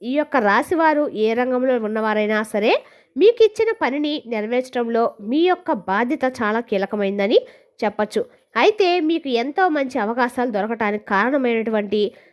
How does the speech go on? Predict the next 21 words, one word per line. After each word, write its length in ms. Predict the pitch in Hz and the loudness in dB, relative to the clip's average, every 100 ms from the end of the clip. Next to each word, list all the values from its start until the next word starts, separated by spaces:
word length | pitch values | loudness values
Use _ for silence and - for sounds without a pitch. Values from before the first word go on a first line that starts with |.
| _ 233 | _ 0
ఆ 140 | 339 | 2
స్త్రీ 400 | - 311 370 403 | 0 0 2 2
మీ 180 | 277 311 | 0 -4
కుటుంబ 340 | - 269 269 262 | -2 -4 -2 -2
సభ్యురాలైనా 680 | 262 214 226 220 226 226 | -4 -4 -2 0 0 -2
సరే, 400 | 233 226 294 571 - | 0 2 2 0 -4
తమ 180 | 277 240 | -4 -4
పట్ల 320 | 226 226 330 | -4 -4 -4
కృతజ్ఞత 520 | 320 - 233 247 262 254 | -6 -4 -4 -4 -2 0
భావాన్ని 480 | 214 208 214 233 | 0 2 0 0
కలిగి 320 | 320 214 202 226 | -4 -2 -2 -2
ఉండండి. 460 | 196 185 190 202 - _ - | -2 -2 -2 -4 -6 _ -2
అలాగే 580 | 233 339 392 320 330 381 269 | 2 4 2 2 -2 -4 -6
మీ 260 | 240 320 | -2 -2
కెరీర్ 380 | 330 277 277 330 311 | 2 2 2 -2 -4
పట్ల, 220 | 269 254 233 - | -4 -2 -2 -2
అలాగే 420 | 214 220 226 277 | -2 -2 0 -2
మీరు 280 | 240 294 302 | 0 0 0
అందుకున్నటువంటి 680 | 240 254 262 247 247 240 233 | -2 -2 0 0 0 -2 -4
విజయాల 320 | 202 220 233 | -2 0 0
పట్ల 440 | 214 202 247 208 | -2 -2 2 0